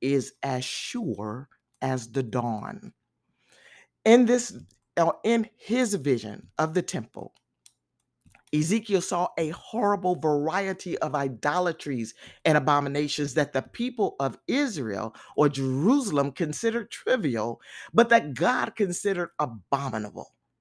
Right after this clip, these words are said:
The people filled the land with violence, resulting in social chaos and injustice. The statement, "They are putting the branch to the nose," expresses the contempt that the people of Jerusalem have for God.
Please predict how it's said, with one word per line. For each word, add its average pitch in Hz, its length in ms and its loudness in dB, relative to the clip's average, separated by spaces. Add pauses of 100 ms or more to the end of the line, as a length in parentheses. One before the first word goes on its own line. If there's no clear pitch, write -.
(420)
The 156 100 6
people 214 340 0
filled 214 300 4
the 165 60 4
land 185 320 2
with 113 260 -2
violence, 160 460 2
resulting 156 600 0
in 147 100 0
social 202 440 -2
chaos 208 580 -2
and 151 200 -4
injustice. 131 1040 -6 (840)
The 175 120 6
statement, 208 560 6
"They 208 180 4
are 170 160 -2
putting 214 460 0
the 160 80 2
branch 160 640 -6
to 202 120 -2
the 160 120 0
nose," 190 560 -2
expresses 190 640 -6
the 165 160 -4
contempt - 1000 -10 (400)
that - 280 2
the 160 100 -2
people 247 520 -6
of 156 140 -2
Jerusalem 160 680 -2
have 180 320 -2
for 143 140 -6
God. 170 540 -2